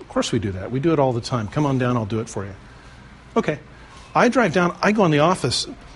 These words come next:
She says, "I did not tell your wife." I said, "Well, I've been married to this woman for twenty years. If you think I'm gonna believe her over you, you're nuts.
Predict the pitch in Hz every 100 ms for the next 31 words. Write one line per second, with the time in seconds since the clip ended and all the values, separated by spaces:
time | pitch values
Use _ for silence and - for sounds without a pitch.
0 | - - - 156 143 - - - - 156
1 | 175 131 151 151 160 - 185 160 151 139
2 | 156 160 120 117 - - - - - -
3 | - - - - - - - - - -
4 | - - - - - - - - - -
5 | - - - - - - - - - -
6 | - - 143 123 131 139 - - - 170
7 | 190 151 147 143 131 127 - 135 135 123
8 | 110 - 143 135 120 120 110 104 110 147
9 | 156 151 143 135 117 104 120 120 - 131
10 | 123 107 110 117 120 113 131 139 120 110
11 | 104 95 - -